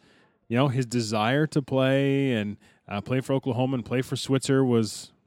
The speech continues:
diminished. He, he had a lot of, um, uh, resentment towards, uh, Switzer. And Switzer, you know, he f-, he thought he was doing him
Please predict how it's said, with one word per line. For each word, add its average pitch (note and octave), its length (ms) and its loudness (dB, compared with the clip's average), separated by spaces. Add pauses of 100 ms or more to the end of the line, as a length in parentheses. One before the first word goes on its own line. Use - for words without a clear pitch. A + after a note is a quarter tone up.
diminished. B2+ 580 2
He, G#2+ 260 -2
he A2 260 -4
had G#2+ 180 -2
a G#2+ 40 0
lot A#2 260 6
of, A2+ 180 0 (460)
um, F#2+ 640 -4 (880)
uh, D#2+ 280 -14 (340)
resentment A#2 720 -2
towards, C#3 800 4 (600)
uh, A#2 180 0
Switzer. C#3+ 680 -2 (580)
And A2+ 520 0
Switzer, D#3 460 0
you C3 80 0
know, E3 260 2 (320)
he B2 140 -2
f-, - 200 -4
he C3+ 180 2
thought D3+ 320 2
he E3 100 2
was D3+ 160 2
doing C#3+ 340 6
him C3 600 0